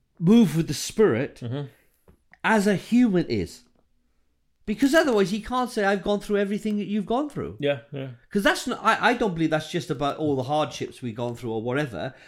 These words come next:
Speaker 1: That's about the limitations that humanity has upon itself
Speaker 2: Yeah.
Speaker 1: because they are not God.
Speaker 2: That's good.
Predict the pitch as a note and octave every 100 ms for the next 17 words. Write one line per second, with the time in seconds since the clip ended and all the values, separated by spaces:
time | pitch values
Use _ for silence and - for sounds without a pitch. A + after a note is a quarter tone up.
0 | - - A#3 B3 G3 - A#2+ B2 - D3+
1 | D3 F#3+ F#3 - - A#3 A#3 - C3 B2+
2 | B2+ D#3 D3 D#3+ D3+ D3 C#3+ D3 D3 C#3
3 | - D3 C3 - F#3 E3 D#3 - E3+ C#3+
4 | D#3+ D#3 D#3 E3 - F3 F3+ F#2 - _
5 | - _ _ _ _ _ G#2+ F#2+ - B2+
6 | A2